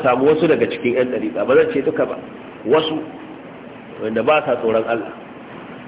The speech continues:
Sai suka rika shiga wannan ƙauyukan suna cewa, "Kar ku yarda da waɗannan mutanen. Kar ku yarda da abin da za su gaya muku. Wahabiyawa ne za su batar da ku."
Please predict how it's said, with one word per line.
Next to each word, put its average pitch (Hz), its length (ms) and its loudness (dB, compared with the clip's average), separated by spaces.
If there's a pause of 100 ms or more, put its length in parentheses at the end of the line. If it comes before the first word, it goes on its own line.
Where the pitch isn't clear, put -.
(160)
Sai 160 140 6
suka 170 200 6
rika 156 200 4
shiga 143 520 4
wannan 131 420 2
ƙauyukan 139 460 6 (240)
suna 143 240 2
cewa, 127 180 2
"Kar 180 200 4
ku 165 60 8
yarda 139 240 6
da 131 80 6
waɗannan 117 360 4
mutanen. 98 340 -2 (1160)
Kar 254 160 4
ku 254 120 6
yarda 208 220 6
da 202 140 6
abin 170 140 2
da 139 180 8
za - 60 -8
su - 60 -4
gaya 110 200 4
muku. 104 160 -2 (960)
Wahabiyawa 180 680 6
ne 143 120 4
za 143 180 6
su - 80 -4
batar 113 240 -2
da - 80 -4
ku." - 120 -12